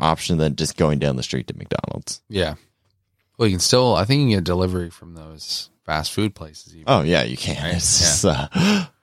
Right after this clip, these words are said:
Speaker 1: <gasps>
Speaker 2: They're trying to make it as easy as possible. But the thing is, um, when it comes to spending money, too, people are, like,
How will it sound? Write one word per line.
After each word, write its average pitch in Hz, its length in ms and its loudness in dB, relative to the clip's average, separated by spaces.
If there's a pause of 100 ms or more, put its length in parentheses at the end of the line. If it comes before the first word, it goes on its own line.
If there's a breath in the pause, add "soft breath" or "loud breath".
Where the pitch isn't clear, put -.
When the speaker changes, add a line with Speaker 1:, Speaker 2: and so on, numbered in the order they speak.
(120)
Speaker 1:
<gasps> - 300 -20
Speaker 2:
They're 92 100 -8
trying 92 300 0
to 85 240 -2
make 90 280 -4
it 90 80 -4
as 85 200 -8
easy 98 260 -8
as 90 80 -16
possible. 98 320 -6
But 104 160 0
the 117 80 -6
thing 208 200 2
is, 170 460 4 (160)
um, 85 560 -2 (3250)
when 123 140 -4
it 110 60 2
comes 127 340 2
to 98 300 4
spending 104 400 2
money, 90 340 2
too, 95 300 0
people 90 300 0
are, 87 120 4
like, 80 440 -2